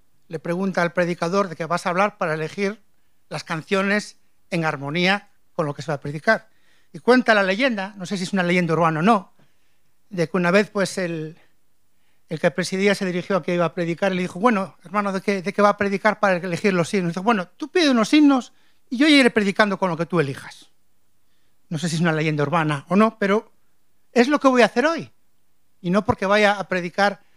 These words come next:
las canciones que antes ha elegido Andrés, que las ha elegido con, con mucho tino, con, con mucho acierto, sino porque varios comentaristas, entre ellos John MacArthur, eh,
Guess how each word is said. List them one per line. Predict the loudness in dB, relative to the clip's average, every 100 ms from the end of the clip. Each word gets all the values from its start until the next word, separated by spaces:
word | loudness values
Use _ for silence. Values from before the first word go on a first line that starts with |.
| _ _ _ _ _ _ _ _
las | -2 0
canciones | 0 0 2 2 2
que | 0
antes | 0 2 0 2
ha | 0 0 -4 -10 _ -8
elegido | -4 0 0 0
Andrés, | 0 -2 -2
que | -4
las | -4 -2
ha |
elegido | -4 -2 -4 -4
con, | -6 -8
con | -6 -4
mucho | -4 -4 -2
tino, | 2 4 4 2 _ _
con, | -16 -14 -14 -16 _ _ _ _ _ _ _ _
con | -6 -4
mucho | -2 0 2
acierto, | 2 4 2 2 -2 -4 -6 _ _ _ _ _ _ _ _ _ _ _ _ _
sino | -2 2 2 2
porque | -2 4 4 4
varios | 2 2 0
comentaristas, | 0 0 4 4 2 -2 -6 -6
entre | -12 -10 -2
ellos | 0 0 -6 -4
John | -4
MacArthur, | -2 -2 -4 -10 -12 _ _ _ _ _ _ _ _ _ -14
eh, | -14 -14